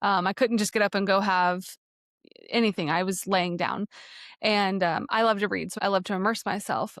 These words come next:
But as I discovered what K U was, and I discovered the accessibility option to where I can listen to the books as well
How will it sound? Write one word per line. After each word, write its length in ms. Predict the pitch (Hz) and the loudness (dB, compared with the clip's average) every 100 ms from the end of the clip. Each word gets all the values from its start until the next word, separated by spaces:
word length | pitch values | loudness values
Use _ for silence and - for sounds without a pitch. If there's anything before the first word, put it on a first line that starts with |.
| 220 | -6
But 300 | 220 202 190 - - | 0 2 0 -4 -2
as 200 | 226 262 | 0 2
I 120 | 262 | 0
discovered 460 | 220 - 196 196 185 | 0 -2 -2 -2 -4
what 160 | - | -6
K 180 | - 196 | -4 -4
U 220 | 180 185 | -2 -4
was, 480 | 185 - - 233 - 226 - | -4 -4 -4 -6 -8 -12 -6
and 500 | 208 202 190 185 190 - _ _ _ _ _ _ _ | -2 0 0 -2 -6 -12 _ _ _ _ _ _ _
I 160 | 214 214 196 | 0 0 -2
discovered 440 | 202 - 180 202 | -4 -2 -2 -2
the 60 | 180 | -6
accessibility 640 | - 208 - 185 247 269 | -4 -6 -4 0 2 2
option 400 | 190 185 - 208 | 0 -2 -6 -6
to 80 | 208 | -6
where 120 | - 196 | -2 -2
I 60 | |
can 180 | - 196 | -2 -6
listen 400 | 196 269 - 240 | 0 0 2 0
to 100 | - | -2
the 100 | 185 | -6
books 360 | 180 175 - - | -2 -4 -4 -10
as 160 | 185 | -8
well 440 | 180 262 269 196 | -2 2 2 2